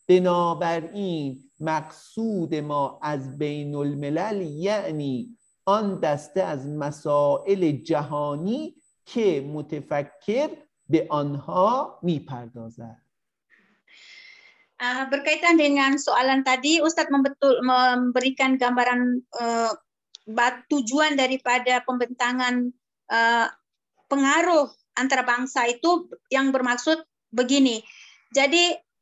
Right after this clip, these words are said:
Speaker 2: eh, sekarang ini antara bangsa memiliki masalah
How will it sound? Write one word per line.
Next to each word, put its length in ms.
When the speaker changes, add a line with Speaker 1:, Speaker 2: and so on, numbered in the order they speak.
Speaker 2:
eh, 160
sekarang 340
ini 380
antara 320
bangsa 420
memiliki 480
masalah 600